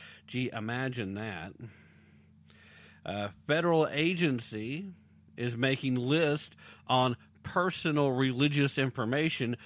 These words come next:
of vaccine objecting employees. Uh, that couldn't possibly go wrong, could it? I, uh,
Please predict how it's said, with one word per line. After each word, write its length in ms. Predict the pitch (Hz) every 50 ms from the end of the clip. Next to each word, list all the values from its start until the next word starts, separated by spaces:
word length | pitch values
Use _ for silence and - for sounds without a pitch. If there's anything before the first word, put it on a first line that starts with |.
| - - -
of 180 | - 123 123 107
vaccine 800 | 98 87 92 110 131 143 147 139 - - - 151 143 139 135 127 -
objecting 680 | - 120 113 120 117 127 131 127 123 - - 120 113
employees. 800 | 110 104 104 - 127 131 127 117 90 78 78 92 107 123 - - - - - - - - - - - - - - - -
Uh, 280 | 101 104 107 107 98 -
that 580 | 104 101 104 104 107 127 143 185 190 - - -
couldn't 300 | - 147 - - 110 107
possibly 520 | - 110 101 101 - - 110 98 104 104
go 220 | 95 95 107 104
wrong, 500 | 104 98 101 110 117 127 135 143 147 143
could 280 | 143 - - 160 143 101
it? 120 | 85 - - - - - - - - - - - - - - - - - - - - - -
I, 240 | 123 127 131 131 127
uh, 240 | 127 123 123 127